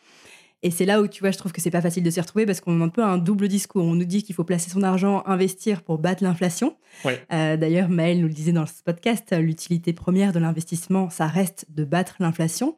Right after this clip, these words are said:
Speaker 1: Euh, donc, quand on entend ça, bah, l-, déjà, son épargne de précaution, on a plutôt intérêt à le mettre sur un L D D S, euh,
Speaker 2: Mhm.
Speaker 1: classique plutôt que sur un livret, euh, type la nef. Et en même temps, quand on veut, euh, aligner son épargne avec ses convictions, c'est là où on se rend compte,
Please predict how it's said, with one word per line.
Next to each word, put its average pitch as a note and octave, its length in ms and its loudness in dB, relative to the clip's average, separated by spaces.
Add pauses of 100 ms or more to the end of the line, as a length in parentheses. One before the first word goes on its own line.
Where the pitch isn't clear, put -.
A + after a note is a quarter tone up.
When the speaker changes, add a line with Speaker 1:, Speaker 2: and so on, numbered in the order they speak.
Speaker 1:
Euh, D#3+ 220 0
donc, D#3+ 280 -2
quand G3 220 2
on G3 40 2
entend F#3 260 0
ça, G3+ 320 0
bah, D#3+ 140 -2
l-, D3+ 200 -2 (160)
déjà, E3 380 0
son F3+ 160 -2
épargne E3 260 2
de E3+ 60 2
précaution, F3 520 -2
on F#3 40 2
a D3+ 60 0
plutôt F3+ 240 -4
intérêt F3 340 2
à E3+ 80 4
le D#3+ 80 2
mettre F3+ 480 0
sur F3 320 -2
un D#3+ 380 0
L D#3+ 140 2
D E3 120 2
D E3 80 2
S, F3+ 320 0
euh, D#3 120 2
Speaker 2:
Mhm. D#3+ 80 0
Speaker 1:
classique F#3 600 -2 (460)
plutôt F3+ 320 0
que F3 200 -2
sur E3+ 260 0
un E3 100 4
livret, F3 480 2
euh, D#3+ 120 2
type - 300 -8
la E3+ 140 2
nef. A3 440 0
Et F3 60 0
en D#3+ 40 2
même E3 160 2
temps, G#3+ 160 2
quand G3 180 -2
on D#3+ 120 2
veut, F3+ 340 2
euh, D#3 320 -2 (160)
aligner F#3 400 4
son G#3 140 0
épargne F#3 260 2
avec E3 160 2
ses E3 140 -2
convictions, E3+ 480 0
c'est A#3 100 -4
là F3+ 140 2
où - 20 4
on F3+ 60 2
se E3+ 80 -4
rend E3+ 140 2
compte, C4+ 380 -2